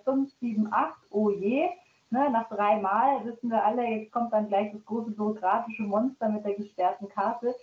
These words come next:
Und da zum Beispiel hilft auch auf jeden Fall eine kleine Geschichte. Und bleiben wir gerade mal bei der, ähm, pin-Nummer für die Kreditkarte. Sagen wir mal, sie ist zwei fünf acht sieben.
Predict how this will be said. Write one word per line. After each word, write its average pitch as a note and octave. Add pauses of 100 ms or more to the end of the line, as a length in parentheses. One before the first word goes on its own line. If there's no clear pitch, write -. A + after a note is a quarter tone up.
(380)
Und A#3+
da A3
zum C#4
Beispiel B3
hilft C4+
auch B3
auf G#3+
jeden A3+
Fall A3
eine G#3
kleine G#3
Geschichte. G3+ (420)
Und G#3
bleiben G3+
wir C4+
gerade A#3
mal A#3
bei G#3+
der, G#3
ähm, G3+
pin-Nummer C#4
für B3
die A3
Kreditkarte. C4+
Sagen A3+
wir A#3
mal, G#3+
sie G#3
ist -
zwei G#3
fünf B3
acht G3 (180)
sieben. G3